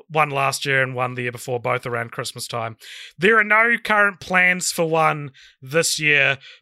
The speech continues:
Part of the issue being that Richard and I live in different cities, whereas if we, uh, lived in the same city, I reckon we'd probably do more, potentially. Um, so,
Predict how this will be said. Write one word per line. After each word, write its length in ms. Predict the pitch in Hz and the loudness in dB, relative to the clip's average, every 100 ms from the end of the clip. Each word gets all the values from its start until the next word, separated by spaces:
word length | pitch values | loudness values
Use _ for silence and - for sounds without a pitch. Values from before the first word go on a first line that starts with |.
| - | 0
Part 240 | 196 190 | 4 4
of 100 | 185 | 2
the 120 | 180 | 0
issue 240 | 170 - 156 | 0 0 2
being 320 | 151 151 151 | 4 4 2
that 180 | 143 139 | 0 0
Richard 260 | 147 - | -4 -4
and 80 | 143 | -2
I 100 | 139 | 0
live 160 | 135 131 | 0 -2
in 80 | 131 | -4
different 300 | 127 139 123 | -6 -6 -4
cities, 440 | - 131 120 113 | -2 -2 -2 -6
whereas 240 | 120 120 120 | -6 -6 -6
if 160 | 127 | -6
we, 300 | 131 131 113 - - - - _ | -4 -4 -4 -12 -20 -20 -20 _
uh, 520 | 131 127 120 117 123 - _ _ 165 | 0 2 2 0 -4 -10 _ _ -12
lived 400 | 131 135 123 127 | -4 -2 -2 -6
in 100 | 120 | -4
the 60 | |
same 340 | - 127 123 120 | 0 2 2 0
city, 280 | 131 117 | -4 -4
I 80 | 113 | -4
reckon 300 | 117 113 117 | -4 -6 -8
we'd 160 | 113 - | -10 -8
probably 340 | 123 107 107 _ _ _ 123 | -8 -8 -10 _ _ _ -10
do 240 | 127 113 | -8 -6
more, 420 | 110 107 110 101 - _ _ _ _ | -8 -8 -8 -10 -16 _ _ _ _
potentially. 680 | 117 117 110 - 107 104 98 _ - _ _ _ 120 | -12 -10 -8 -10 -10 -12 -14 _ -20 _ _ _ -4
Um, 520 | 120 110 107 104 123 _ _ _ _ _ - | -2 -2 -6 -14 -20 _ _ _ _ _ -6
so, 600 | - 151 147 139 139 | 0 2 4 2 0